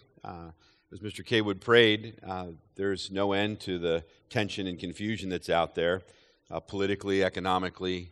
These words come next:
socially, culturally. Uh, there is a great deal of tension, uh, that we have to interact with on a regular basis. And that tension finds its way into our midst at times as well. But I'm concerned about something else that happens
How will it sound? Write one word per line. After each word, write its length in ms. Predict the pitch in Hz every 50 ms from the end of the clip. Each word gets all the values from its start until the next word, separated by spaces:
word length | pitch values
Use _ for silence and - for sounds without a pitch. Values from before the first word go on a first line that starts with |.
| _ _
socially, 560 | - - - 104 92 87 - - 95 90 87 85
culturally. 680 | - - 101 95 87 - - 95 87 87 87 90 87 - _ _ _ _ _ _ _ _ _ -
Uh, 240 | - - 85 87 87 87
there 240 | 104 120 120 123 120
is 120 | 110 92
a 40 | 107
great 380 | 90 95 113 113 113 104 - 95
deal 240 | 107 104 101 98
of 100 | 95 90
tension, 600 | - - 131 120 117 - - 95 82 82 92 101 _ _ _ _ _ _ _ _ _ -
uh, 140 | - - 92
that 120 | 90 82 85
we 140 | 98 98
have 220 | 95 95 90 - -
to 280 | 92 87 87 85 85
interact 440 | - 101 101 98 95 95 101 101 -
with 120 | 95 87 101
on 120 | 95 90
a 60 | 87
regular 340 | 87 92 95 92 98 95 95
basis. 580 | 82 107 110 113 - - - - - - - - _ _ _ _ _ _ _ _ _ _ _ _ _ _ -
And 100 | 104 113
that 180 | 127 131 127
tension 360 | - 160 139 131 - 139 127 107
finds 340 | - 120 117 117 110 104
its 180 | 117 110 - -
way 320 | 110 110 110 110 110 110
into 500 | 117 - 95 107 110 - - 110 107 104 -
our 240 | - 101 104 107 107
midst 420 | 107 110 110 113 113 - - 113
at 100 | 107 -
times 320 | - 107 104 101 107 101
as 140 | 107 110 101
well. 440 | 110 135 131 120 104 95 98 - - - _ _ _ _ _ _ _ _ _ _ _ _ _ _ _ _ _ _ _ _ _ _ - - _ _ _ -
But 80 | 113
I'm 120 | 131 147 151
concerned 360 | - 180 147 - 151 139 135
about 220 | 127 127 123 123
something 320 | - - 120 107 113 117 123
else 320 | 127 131 127 131 120 -
that 140 | - 110 107
happens 500 | 101 104 98 92 - 95 90 90 87